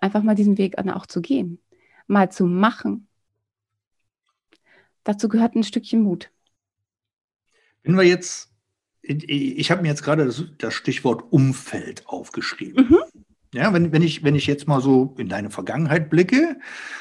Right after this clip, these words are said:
Speaker 2: deine Mutter, äh, Depression, depressive Züge, dein Bruder, äh, du dann auch, ja. Jim Rohn sagt ja, äh, du bist der Durchschnitt der fünf Menschen, mit denen du deine
Speaker 1: Ah.
Speaker 2: meiste Zeit verbringst.
Speaker 1: Guter Satz.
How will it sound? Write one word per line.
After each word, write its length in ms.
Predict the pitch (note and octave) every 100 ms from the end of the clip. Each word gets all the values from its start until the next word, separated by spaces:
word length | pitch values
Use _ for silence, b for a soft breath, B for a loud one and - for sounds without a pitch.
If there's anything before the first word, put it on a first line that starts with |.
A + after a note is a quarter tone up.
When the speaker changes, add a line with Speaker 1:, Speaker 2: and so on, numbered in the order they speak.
| B
Speaker 2:
deine 220 | G#2+ G#2
Mutter, 960 | A2 D#3 E3+ E3+ F3 F3+ F3+ D#3 D#3+ D#3
äh, 40 |
Depression, 880 | D3 E3 D3+ C#3 E3+ E3 E3 D#3 C3+ - -
depressive 520 | D3+ C3+ - D3 D3
Züge, 360 | - D3+ D3+
dein 220 | C#3+ A2 G#2+
Bruder, 840 | F3 F3 F3 E3+ E3+ D#3+ D3 C3+
äh, 300 | C3+ B2+ A#2+
du 180 | B2+ D#3
dann 240 | C#3 A#2+
auch, 560 | A#2+ A#2 D#3+ A#3 C4 -
ja. 320 | C#3 F#3+ D3+ A2
Jim 180 | C3+ B2+
Rohn 260 | B2+ D3+ D3
sagt 260 | C#3 C#3+
ja, 260 | D#3 C#3+ C3
äh, 260 | B2 B2 A#2 A#2+ A#2 A#2+ - _ -
du 80 | A#2+
bist 180 | B2 -
der 80 | A2
Durchschnitt 400 | B2+ C#3+ A#2+ B2
der 100 | A#2+
fünf 280 | C3+ A#2
Menschen, 340 | A#2 A#2 D3 B2+
mit 140 | A2
denen 160 | A#2+ A2+
du 80 | A2
deine 180 | G#2
Speaker 1:
Ah. 160 | B3 F#4
Speaker 2:
meiste 340 | D#4+ - -
Zeit 300 | - - -
verbringst. 540 | - E3 E3 E4 - -
Speaker 1:
Guter 260 | A#3 A#3
Satz. 200 | G#3 G#3+